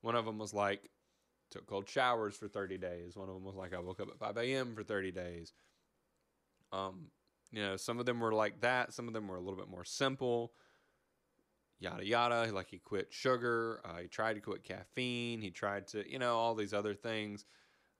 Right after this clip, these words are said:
Uh, I just think I would like to try that. Meditation, that was another one. I'm gonna try and do some of those. A lot of 'em are gonna be ones that he did. Some of 'em might not be. I definitely am gonna attempt some meditation. Uh,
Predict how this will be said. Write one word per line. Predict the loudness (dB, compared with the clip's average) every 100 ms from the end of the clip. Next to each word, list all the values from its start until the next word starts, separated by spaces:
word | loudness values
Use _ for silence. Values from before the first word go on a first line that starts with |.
| _ _ -2
Uh, | 2 2 0
I |
just | -4 -4
think | -2
I | -2
would | 0
like | 0 -2
to | -4
try | -2 0
that. | -2
Meditation, | 0 -2 2 0 0 -6
that | -6
was | -6
another | -8 -8
one. | -8 -12 _ _ _ _ _ _ _ _ _ _ _ _ -4
I'm | 0
gonna | 2
try | 2 2
and | 2
do | 0
some | 0 -2
of | 2
those. | 2 2 -4 -2
A | 4
lot | 6 4
of |
'em | 2
are | 0
gonna | 0
be | 0
ones | 0 -2 -4
that | -4
he | -4
did. | -4 -6 -10 _ _ _ -20 -20 -12
Some | -10
of | -8
'em | -4
might | -4
not | -2 -4
be. | -4 -4 -6 _ _ _ -12
I | 4
definitely | 4 4 -2
am | -2
gonna | -2 -2
attempt | -2 -2 -2 -4
some | -2
meditation. | -2 0 2 2 0 -12 -14 _ -20 -20 _ _ _ _
Uh, | -4 -2 -4